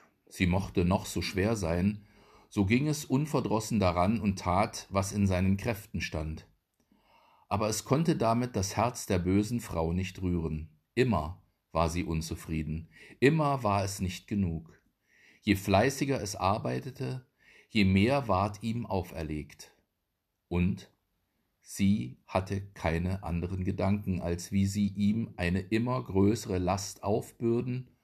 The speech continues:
und das Leben recht sauer machen wollte. Eines Tages sagte sie zu ihm: „Da hast du zwölf Pfund Federn,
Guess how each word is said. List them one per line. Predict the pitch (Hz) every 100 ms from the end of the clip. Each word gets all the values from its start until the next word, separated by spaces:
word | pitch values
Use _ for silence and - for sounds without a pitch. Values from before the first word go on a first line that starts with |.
| _ _ _
und | 98 95
das | 90
Leben | 87 90 101 117 110
recht | 98 98 -
sauer | - 78 80 85
machen | 80 76 90 90
wollte. | 73 65 - 78 _ _ _ _ _ _ _ _ _ _ _ _ - 120 - 120 117 117 120 127 143
Eines | - 107 185 190 -
Tages | 101 87 98 139 -
sagte | 85 90 - 104
sie | 104 104
zu | -
ihm: | - 101 101 104 110 _ _ _ _ _ _ _ _ _ _ _ _
„Da | - 214
hast | 226 247 -
du | 254
zwölf | 208 254 269 - -
Pfund | - 247 247
Federn, | - 247 247 214 156 143 139